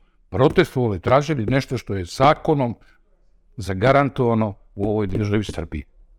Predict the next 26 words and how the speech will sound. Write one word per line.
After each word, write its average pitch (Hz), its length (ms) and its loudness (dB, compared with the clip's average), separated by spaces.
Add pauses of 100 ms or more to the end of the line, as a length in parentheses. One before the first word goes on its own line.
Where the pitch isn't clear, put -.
(1900)
A - 100 -10
to 123 240 2
je 110 100 4
da 95 100 0
ima 95 320 0 (480)
zdravstvenu 156 500 0
zaštitu, 156 540 0
overenu 156 240 2
zdravstvenu 139 340 -2
knjižicu, 127 340 -8
zdravstvenu 147 420 0
zaštitu, 131 560 -4 (460)
poreze, 151 380 4
doprinose 147 520 0
za 104 140 -6
pio 151 280 2
fond, 139 320 -2 (420)
da 92 140 -10
sutra 143 340 0
kad 110 160 -2
budem 117 240 0
išao 110 220 -6
u 92 40 -6
penziju, 131 440 0
da 104 100 -2
nemam 113 320 0